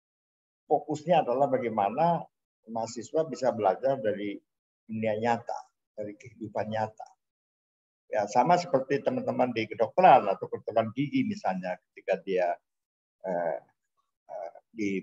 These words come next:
program profesi, dia belajar dari dunia nyata, ya, di rumah sakit, bagaimana menghadapi pasien dan sebagainya. Nah, inilah kira-kira,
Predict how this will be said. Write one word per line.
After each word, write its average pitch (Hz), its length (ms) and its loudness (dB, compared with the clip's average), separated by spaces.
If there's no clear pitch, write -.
program 95 320 0
profesi, 117 640 2
dia 160 160 -2
belajar 123 400 2
dari 120 240 -2
dunia 113 320 2
nyata, 117 400 0
ya, - 160 -12
di 87 80 -8
rumah 90 240 -4
sakit, 107 480 0
bagaimana 90 400 -6
menghadapi 92 360 -10
pasien 92 400 -2
dan 87 160 -8
sebagainya. 98 480 2
Nah, - 160 4
inilah 285 320 8
kira-kira, 143 560 8